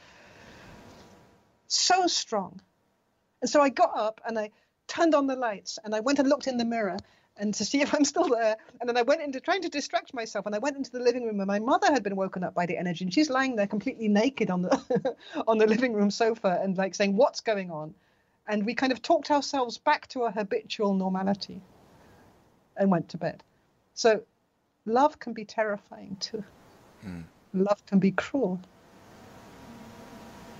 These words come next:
Speaker 2: Yeah.
Speaker 1: And sometimes love needs to be cruel. Uh, this is all the kind of stuff that comes forward when we move beyond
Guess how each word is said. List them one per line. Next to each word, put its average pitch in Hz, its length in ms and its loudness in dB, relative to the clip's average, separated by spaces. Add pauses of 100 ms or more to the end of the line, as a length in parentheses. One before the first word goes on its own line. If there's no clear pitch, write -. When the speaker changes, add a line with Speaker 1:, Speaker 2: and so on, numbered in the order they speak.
(360)
Speaker 2:
Yeah. 87 200 -4 (1080)
Speaker 1:
And 202 140 4
sometimes 220 400 0
love 202 200 0
needs 220 280 -2
to 226 100 -4
be 208 120 -6
cruel. 202 360 -10 (800)
Uh, 180 260 4 (1500)
this 226 220 0
is 226 80 2
all 240 260 4
the 233 120 0
kind 226 240 -2
of 208 60 -6
stuff - 300 -2
that - 140 -2
comes 214 220 -2
forward 208 260 0
when 196 100 4
we 196 120 6
move 190 260 4
beyond 185 380 2